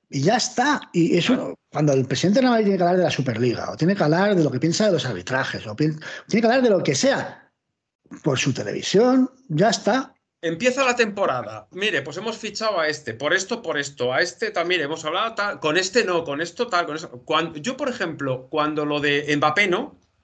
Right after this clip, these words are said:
Speaker 2: ahí sí, mm, mm, me hubiera gustado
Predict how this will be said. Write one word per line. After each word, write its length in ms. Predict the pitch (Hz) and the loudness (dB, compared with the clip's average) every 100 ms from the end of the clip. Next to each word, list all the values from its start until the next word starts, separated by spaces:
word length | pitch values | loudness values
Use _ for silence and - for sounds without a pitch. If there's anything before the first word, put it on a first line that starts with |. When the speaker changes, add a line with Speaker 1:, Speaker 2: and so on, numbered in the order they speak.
| _ _ _ _ _ _ _ _ _ _ - | _ _ _ _ _ _ _ _ _ _ -4
Speaker 2:
ahí 180 | 160 240 | -2 0
sí, 500 | - 262 247 226 - | 0 -2 -4 -4 -8
mm, 120 | 160 | -6
mm, 1120 | 160 156 151 151 147 143 139 139 139 131 131 160 | -4 -2 -4 -2 -2 -2 -2 -2 0 -2 -4 0
me 160 | 156 | 2
hubiera 220 | 160 254 247 | 2 2 2
gustado 720 | 226 - - 127 107 98 | -2 -2 -2 -2 -2 -10